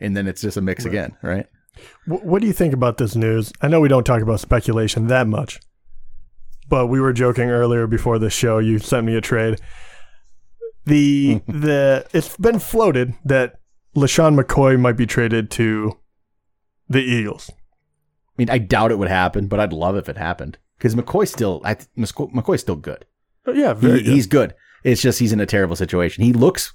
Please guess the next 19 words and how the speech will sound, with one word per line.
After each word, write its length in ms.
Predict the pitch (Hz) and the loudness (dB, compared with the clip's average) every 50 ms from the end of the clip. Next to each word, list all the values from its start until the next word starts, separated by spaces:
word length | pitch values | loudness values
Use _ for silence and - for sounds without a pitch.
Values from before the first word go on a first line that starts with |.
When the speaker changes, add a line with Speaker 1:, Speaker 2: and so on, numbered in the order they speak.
| _ _ | _ _
Speaker 1:
he 120 | 95 95 | 0 2
looks 200 | 92 113 156 - - | 2 2 2 0 0
good 240 | - 87 85 - - _ _ _ _ _ | -2 -2 -2 -4 -8 _ _ _ _ _
when 120 | - 107 98 | -2 0 0
he 60 | 90 | 2
plays 300 | - 113 123 135 120 - | 2 4 4 4 4 2
for 100 | - 101 | 0 0
the 60 | 95 | 2
most 240 | 95 117 143 - - | 2 2 0 0 0
part. 240 | 151 139 139 - - _ _ _ _ _ _ _ _ | 0 0 0 -2 -8 _ _ _ _ _ _ _ _
He 100 | 110 113 | 2 4
just, 280 | 113 117 107 - - - - _ | 4 2 2 0 -4 -6 -6 _
it's, 380 | - 110 98 - - - - _ | -2 -2 -2 -2 -6 -14 -8 _
he's 160 | 101 92 92 | -4 0 0
in 80 | 104 90 | 2 0
a 40 | 82 | 2
very 260 | 73 90 90 101 104 | 2 2 2 2 4
bad 240 | 95 104 104 104 90 | 4 4 2 2 0
spot 460 | - - - 90 90 98 98 - - | -2 0 2 2 4 4 2 0 -2